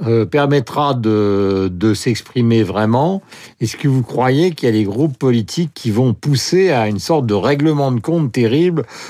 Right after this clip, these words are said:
pour savoir, euh, qui a mis les masques à la poubelle entre Xavier Bertrand et Marisol Touraine ? Pourquoi les masques ont mis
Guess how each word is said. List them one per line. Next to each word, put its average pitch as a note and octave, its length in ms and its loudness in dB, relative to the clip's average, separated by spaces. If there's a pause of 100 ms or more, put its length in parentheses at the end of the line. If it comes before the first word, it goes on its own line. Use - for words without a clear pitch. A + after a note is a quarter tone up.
(160)
pour D3+ 180 2
savoir, C#3 800 2
euh, A2+ 80 2
qui D#3+ 240 0
a D3+ 80 2
mis C#3+ 160 0
les B2 100 2
masques A#2+ 300 0
à B2 60 2
la G#2 100 0
poubelle B2 540 2
entre A2 480 0
Xavier G2+ 320 0
Bertrand G#2+ 560 -2 (420)
et B2+ 80 2
Marisol G#2 500 0
Touraine ? C#3 760 2
Pourquoi D#3+ 640 0
les C#3 100 0
masques C3+ 380 -2
ont A#2 100 0
mis A#2+ 260 2